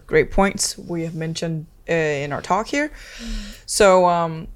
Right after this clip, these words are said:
Speaker 1: online cus-, customer insight and trends post-covid has pushed both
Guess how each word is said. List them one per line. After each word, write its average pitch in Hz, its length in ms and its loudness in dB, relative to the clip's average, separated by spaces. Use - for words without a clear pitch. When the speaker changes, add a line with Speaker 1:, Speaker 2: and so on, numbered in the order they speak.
Speaker 1:
online 247 320 4
cus-, - 540 -6
customer 226 480 0
insight 196 720 0
and 170 320 0
trends 233 440 0
post-covid 196 680 0
has 180 180 -4
pushed - 360 -4
both 180 500 2